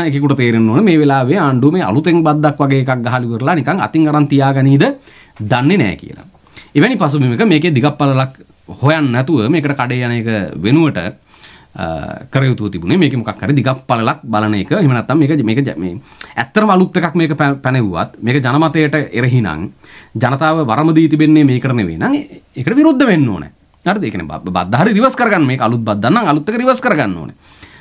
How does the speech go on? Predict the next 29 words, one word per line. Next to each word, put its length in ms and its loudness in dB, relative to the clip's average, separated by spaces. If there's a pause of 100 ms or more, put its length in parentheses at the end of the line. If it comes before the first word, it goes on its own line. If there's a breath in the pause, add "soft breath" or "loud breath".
(300 loud breath)
හරි, 180 0
එහෙම 100 4
නැත්නම් 200 0
ඒකට 140 0
මොකක් 220 -2
හරි 120 2 (280)
ක්‍රියාමාර්ගයක් 580 0
ගන්න 200 2
තරම් 140 2
මේක 180 0
තල්ලු 220 2
කරගන්න 300 -2
ඕනේ. 120 -12
එහෙම 100 0
මොකද්ද 200 0
කරුවේ? 240 -4 (420 soft breath)
ඔන්න 160 4
කොට 160 0
දැම්මා. 260 -10 (760)
ඔය 120 2
වැඩේම 300 0
කිරුවා 220 -2
නේද 120 0
අර 140 -2
අජන්ත 260 -2
රොද්රිගෝව 400 -2
පත් 160 -2
කරපු 240 -4
වෙලාවේ. 300 -6